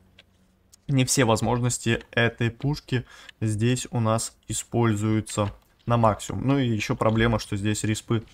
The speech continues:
очень, э, большое количество в разных местах, да, то есть нельзя с одного респа быстро, быстро, быстро нанести очень большое количество урона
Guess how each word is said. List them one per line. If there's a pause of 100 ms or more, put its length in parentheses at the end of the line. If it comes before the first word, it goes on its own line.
(340)
очень, (280)
э, (720)
большое
количество
в
разных
местах, (100)
да,
то
есть
нельзя
с
одного (400)
респа
быстро,
быстро,
быстро
нанести
очень
большое
количество
урона